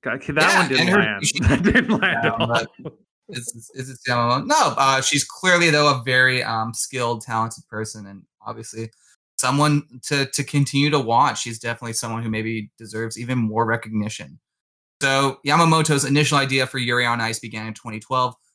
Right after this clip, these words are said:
Speaker 2: when she decided she wanted to make an anime about figure skating. She had expected the idea to go nowhere. <laughs> She also got a lot of questions from people asking her if it was about a student figure skating club. She received a lot of advice about how to make the show more appealing,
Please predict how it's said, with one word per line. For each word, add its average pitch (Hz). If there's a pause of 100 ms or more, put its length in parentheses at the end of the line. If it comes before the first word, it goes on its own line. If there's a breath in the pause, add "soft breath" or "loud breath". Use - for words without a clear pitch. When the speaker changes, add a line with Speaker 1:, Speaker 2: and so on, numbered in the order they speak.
(160)
Speaker 2:
when 165
she 160
decided 135
she 135
wanted 127
to 123
make 117
an 117
anime 113
about 110
figure 123
skating. 95 (320)
She 117
had 113
expected 120
the 120
idea 117
to 127
go 123
nowhere. 117
<laughs> - (340)
She 170
also 185
got 190
a -
lot 170
of 160
questions 147
from 135
people 127
asking 123
her 123
if 117
it 120
was 123
about 113
a 120
student 123
figure 160
skating 117
club. 101 (500)
She -
received 143
a 143
lot 139
of 143
advice 139 (180)
about 127
how 123
to 131
make 123
the 131
show 117
more 123
appealing, 123